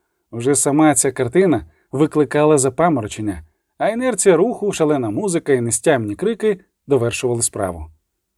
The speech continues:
В очах Рейневана шабаш розпливався калейдоскопом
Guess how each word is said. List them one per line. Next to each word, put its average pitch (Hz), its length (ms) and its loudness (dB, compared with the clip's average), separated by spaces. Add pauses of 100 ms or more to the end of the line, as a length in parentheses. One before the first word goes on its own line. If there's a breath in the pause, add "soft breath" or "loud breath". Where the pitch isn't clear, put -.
(120)
В 131 80 2
очах 170 360 2 (100)
Рейневана 151 480 2
шабаш 147 480 0
розпливався 139 720 0
калейдоскопом 135 880 0